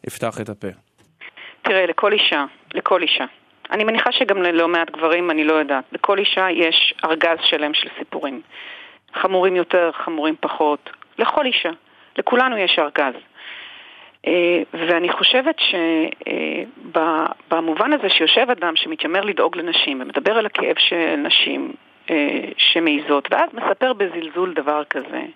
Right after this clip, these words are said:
Speaker 2: אגב, לפני יומיים הוא אמר, "כן, אני,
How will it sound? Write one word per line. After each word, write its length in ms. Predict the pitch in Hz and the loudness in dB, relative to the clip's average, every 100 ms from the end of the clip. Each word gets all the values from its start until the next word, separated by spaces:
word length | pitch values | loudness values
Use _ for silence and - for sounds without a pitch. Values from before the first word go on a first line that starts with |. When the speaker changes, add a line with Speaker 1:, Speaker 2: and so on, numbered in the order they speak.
| - - - - - | -16 -14 -12 -12 -6
Speaker 2:
אגב, 260 | - 196 185 - _ _ | 0 0 0 -10 _ _
לפני 260 | - - 220 | -14 -4 0
יומיים 320 | 214 214 202 | 2 2 2
הוא 140 | 196 | 2
אמר, 300 | 185 185 185 185 | 2 4 2 0
"כן, 180 | - 185 | 0 0
אני, 300 | 170 165 160 | 2 2 2